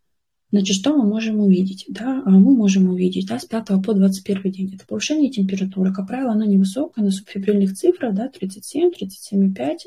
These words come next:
Э, как правило, его вообще не бывает.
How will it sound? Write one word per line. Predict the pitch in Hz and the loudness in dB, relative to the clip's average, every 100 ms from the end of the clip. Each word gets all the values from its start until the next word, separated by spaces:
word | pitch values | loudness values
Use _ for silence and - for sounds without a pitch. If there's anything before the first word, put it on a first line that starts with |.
| 370 | -8
Э, | 214 208 202 196 190 - - - - - _ _ | -6 -4 0 0 -2 -8 -20 -20 -20 -20 _ _
как | - 196 | -8 -6
правило, | 226 254 226 | -4 0 2
его | 185 196 | 4 2
вообще | 208 190 - 214 | 0 -2 -4 2
не | 190 196 | 4 4
бывает. | 190 190 - | 2 -2 -8